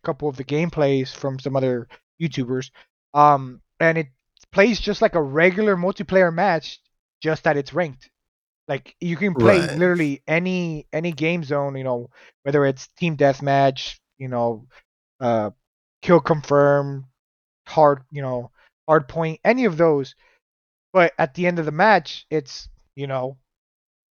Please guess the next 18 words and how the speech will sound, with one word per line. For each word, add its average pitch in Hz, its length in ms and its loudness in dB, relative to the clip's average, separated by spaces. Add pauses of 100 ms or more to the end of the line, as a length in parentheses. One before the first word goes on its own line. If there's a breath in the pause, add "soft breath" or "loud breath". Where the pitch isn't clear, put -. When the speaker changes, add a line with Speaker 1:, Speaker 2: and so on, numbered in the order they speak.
Speaker 1:
ranked. 240 480 0
It'll 160 160 0
tell 202 240 2
you, 196 180 0
"Oh, 180 200 4
you 139 120 -8
know, 139 280 -8 (560)
you, 139 340 -6
this 151 200 -6
is 143 100 -10
your 139 120 -6
ranking 185 360 0
now." 127 240 -4
And 139 220 -8
I 165 140 2
really 175 580 0
like 175 300 2
that, 233 280 -2